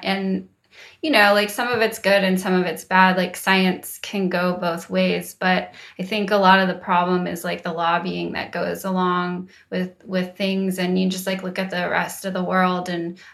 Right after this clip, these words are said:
a lot of countries, like, ban a lot of things that the United States allows. And that's because, like, you know,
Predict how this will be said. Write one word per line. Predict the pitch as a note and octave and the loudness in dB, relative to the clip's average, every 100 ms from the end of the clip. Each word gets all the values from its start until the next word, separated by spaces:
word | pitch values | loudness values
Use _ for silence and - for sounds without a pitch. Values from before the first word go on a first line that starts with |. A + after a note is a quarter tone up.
| - | -4
a | |
lot | F3 F3 G3+ | 0 4 2
of | A3 | 2
countries, | G3 F#3 F#3 F3 | -2 -2 -2 -4
like, | E3+ F#3 - | -6 -6 -6
ban | D#3+ F3+ F#3+ F#3 F3 | -2 0 0 -2 -2
a | |
lot | F3+ F3+ | 0 0
of | F3 F#3 | -2 -2
things | F#3+ F3+ - | -2 -2 -4
that | - - | -6 -6
the | F#3+ | -4
United | F#3+ D#3 D#3 - | -4 -4 -8 -12
States | - - F3+ - - - - | -12 -10 -10 -10 -16 -20 -4
allows. | G3+ F#3+ E3 F3+ F3 E3 F3 | 0 4 6 6 6 2 0
And | F#3 F3 | -2 -2
that's | E3+ - | -2 -6
because, | F#3+ F#3 F#3+ E3+ F3+ - | -8 -4 -2 -2 -4 -8
like, | - - - _ _ _ _ - | -8 -8 -16 _ _ _ _ -8
you | G3 F3 | -2 0
know, | D3 - F3+ | 0 -4 -8